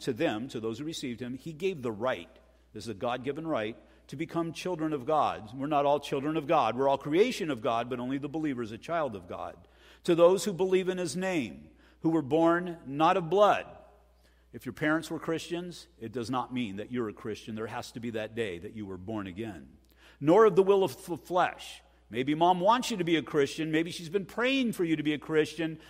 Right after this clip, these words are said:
but you're not gonna become a Christian unless you're born again. "Nor of the will of man." You can't work your way in,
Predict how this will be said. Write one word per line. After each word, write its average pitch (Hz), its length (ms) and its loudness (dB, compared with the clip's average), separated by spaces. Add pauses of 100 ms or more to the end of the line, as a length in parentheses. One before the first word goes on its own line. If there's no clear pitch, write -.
(140)
but 147 120 -2
you're 147 120 -2
not 160 160 4
gonna 151 120 -2
become 147 260 -4
a 127 40 -4
Christian 131 480 -4
unless 123 240 -6
you're 117 80 -6
born 110 320 -4
again. 101 540 -2 (640)
"Nor 190 300 10
of 226 100 6
the 214 80 8
will 208 300 8
of 156 140 0
man." 123 640 0
You 180 180 -6
can't 214 400 -8
work 208 320 6
your 160 140 0
way 170 260 6
in, 113 460 -2